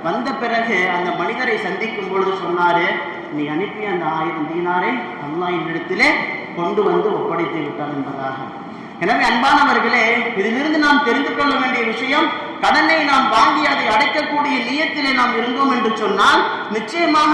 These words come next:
அல்லாஹ் அதற்குண்டான வழியை ஏற்படுத்தி தருவான். நபி ஸல்லல்லாஹு அலைஹி வஸல்லமுடைய காலத்துல நபி ஸல்லல்லாஹு அலைஹி வஸல்லம் அவர்கள் ஜனாசா தொழுகையை தொழுக வச்சாங்க அப்படின்னா முதல்ல நபி ஸல்லல்லாஹு அலைஹி வஸல்லம் அவர்கள் கேட்கக்கூடிய வார்த்தை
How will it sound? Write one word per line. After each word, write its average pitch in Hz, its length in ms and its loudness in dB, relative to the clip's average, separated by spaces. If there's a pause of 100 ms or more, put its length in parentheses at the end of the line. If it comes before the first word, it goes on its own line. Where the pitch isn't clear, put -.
(120)
அல்லாஹ் 285 280 4
அதற்குண்டான 269 580 2
வழியை 285 480 2 (200)
ஏற்படுத்தி 294 560 0
தருவான். 226 400 2 (560)
நபி 202 200 -6
ஸல்லல்லாஹு 269 380 0
அலைஹி 262 140 0
வஸல்லமுடைய 226 500 -2 (100)
காலத்துல 214 420 0 (600)
நபி 202 140 -6
ஸல்லல்லாஹு 254 480 2
அலைஹி 240 100 2
வஸல்லம் 220 260 -2
அவர்கள் 202 380 -2 (360)
ஜனாசா 277 400 2 (140)
தொழுகையை 247 400 0
தொழுக 247 240 2
வச்சாங்க 233 460 0
அப்படின்னா 208 480 0 (560)
முதல்ல 302 420 0
நபி 240 200 -2
ஸல்லல்லாஹு 254 500 -2
அலைஹி 247 80 2
வஸல்லம் 233 280 0
அவர்கள் 214 400 0
கேட்கக்கூடிய 226 640 -2
வார்த்தை 196 400 2